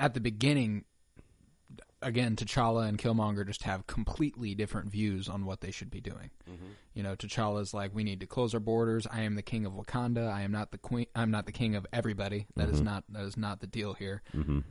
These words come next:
Speaker 1: So I'ma worry about my people. We're not gonna fuck with anybody else. This is us." And,
Speaker 2: Yeah.
Speaker 1: uh, Killmonger was like, "Yo, there's people all over the world being oppressed,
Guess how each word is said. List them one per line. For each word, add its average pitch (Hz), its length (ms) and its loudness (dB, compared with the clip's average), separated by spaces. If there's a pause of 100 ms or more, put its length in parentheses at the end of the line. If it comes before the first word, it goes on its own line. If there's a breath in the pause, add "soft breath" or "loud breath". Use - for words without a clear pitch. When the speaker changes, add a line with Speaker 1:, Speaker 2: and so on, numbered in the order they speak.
(120)
Speaker 1:
So 107 320 -2
I'ma 110 200 0
worry 107 260 2
about 104 180 -2
my 110 180 0
people. 131 380 0
We're 117 120 0
not 101 200 -2
gonna 101 340 -4 (180)
fuck - 240 -2
with 107 180 -4
anybody 107 420 -2
else. 120 240 -2
This 107 160 -6
is 110 160 -4
us." 131 240 -4
And, 104 260 -4
Speaker 2:
Yeah. 101 120 -6
Speaker 1:
uh, 104 200 -4
Killmonger 113 380 0
was 104 80 -4
like, 104 180 -4
"Yo, 135 360 2 (100)
there's 190 220 2
people 156 260 4
all 151 220 8
over 135 180 4
the 117 80 4
world 120 520 4 (1200 soft breath)
being 131 280 6
oppressed, - 680 2